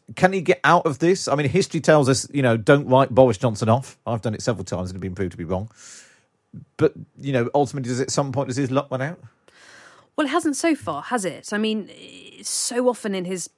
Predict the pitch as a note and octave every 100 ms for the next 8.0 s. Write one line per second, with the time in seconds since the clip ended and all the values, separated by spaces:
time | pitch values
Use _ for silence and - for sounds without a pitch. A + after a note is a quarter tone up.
0 | - G3 - - A#3 G#3 G#3+ F#3 F3 G3
1 | G#3 F#3+ F#3+ G#3 - F3+ D#3+ D3+ C#3+ -
2 | G3+ F#3 - - - A#3 A3 - G3 F3+
3 | D#3+ F3 - E3 - - - F3+ F3+ -
4 | D3+ F#3 F3 F3+ F3 - - F#3+ E3 F3+
5 | E3+ - - _ - E3+ G#3 F#3 - -
6 | A#3 F3 D#3 - E3+ E3+ F3+ E3 G3 -
7 | F#3+ E3+ - E3+ E3+ - G#3 - D#3+ D#3+